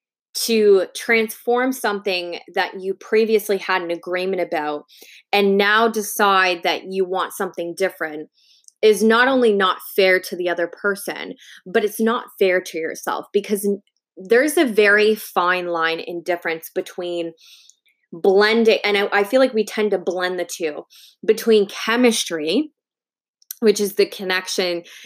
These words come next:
you know, maybe passion, the fire and the emotion that you feel, and between, like, genuine love, right? And a lot of the times when we're being lustful with someone or when we're having sex with somebody,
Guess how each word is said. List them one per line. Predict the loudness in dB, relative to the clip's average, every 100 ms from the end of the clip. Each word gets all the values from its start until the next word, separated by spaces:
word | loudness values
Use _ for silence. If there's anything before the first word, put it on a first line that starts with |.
| -2
you |
know, | 0 2
maybe | 0 -2 -6
passion, | -4 -2 -2 -2 -4 -4
the | -8 -2
fire | 0 2 2
and | 0 -4
the |
emotion | -4 -4 -4 -6
that | -8
you | -10 -6
feel, | -2 -2 -2 -8 -20 -20 -20 -6 0
and | 2
between, | 2 4 4 4
like, | 2 -2
genuine | -4 0 2 4 4 6 4 2 0 -4 _
love, | -8 -4 -4 -6 -10 -20 _
right? | -2 0 0 -4 _ _ _ _ _ _ -2
And | 0 2 0 2
a | 2
lot | 4 2
of | 2
the | -2
times | -4 -2 0 0 -2 -8 -14 _ _ _ _
when | -6 0 2 4 2 -2 -2
we're | -2 0
being | -2 -2
lustful | -2 -2 -2 -6 -4
with | -4 -4
someone | -8 -8
or | -6 -6
when | -2 -4 -2
we're | -6
having | -4 -4 -6
sex | -6 -6 -4
with | -6
somebody, | -6 -8 -10 -14